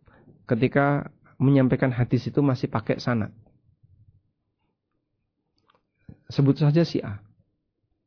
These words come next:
Si A ini termasuk salah satu perawi hadis. Sehingga beliau sering disebut namanya ketika seseorang menyampaikan hadis. Qala si A, si A berkata,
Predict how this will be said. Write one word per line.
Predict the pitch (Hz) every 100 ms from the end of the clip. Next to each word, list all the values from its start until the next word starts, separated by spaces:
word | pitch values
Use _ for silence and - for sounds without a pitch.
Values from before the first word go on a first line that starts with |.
| _ _ _ _ _ -
Si | -
A | 156
ini | 185
termasuk | 214 147 147 -
salah | 147 127
satu | 135
perawi | 170 139 127
hadis. | 107 - 127 - - _ _ _ _ _ _ _ _ _ _ _ _ _
Sehingga | - 123 113 113 110 - - - -
beliau | 139 156 185 220 - _ _ _ _ _ _ _ -
sering | - 160 175
disebut | 135 123 127 135
namanya | 131 156 156 110 139 - _ _ _ _ -
ketika | 120 135 160
seseorang | 151 - 135 139 151
menyampaikan | 139 120 123 117
hadis. | 101 - 127 - _ _ _ _ _ _ _ _ _ - - _ _ -
Qala | 131 151 156 147
si | 147 -
A, | 117 - -
si | - -
A | 123
berkata, | 113 127 123 - - -